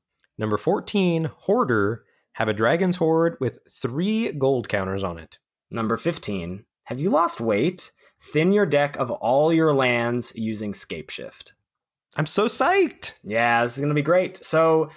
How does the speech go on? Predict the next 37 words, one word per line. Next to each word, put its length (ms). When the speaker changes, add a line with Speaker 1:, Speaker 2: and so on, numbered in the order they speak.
Speaker 2:
for 120
those 240
of 100
you 220
who 100
have 80
not 160
listened 200
before, 340
we've 120
got 140
these 160
fifteen 380
achievements 520
for 220
you. 220
So 180
the 160
idea 400
is 460
you 160
unlock 560
one 380
by 420
taking 240
a 40
screenshot 580
of 140
it 160
in 100
your 100
game 280
on 120
M 100
T 140
G 240
O, 180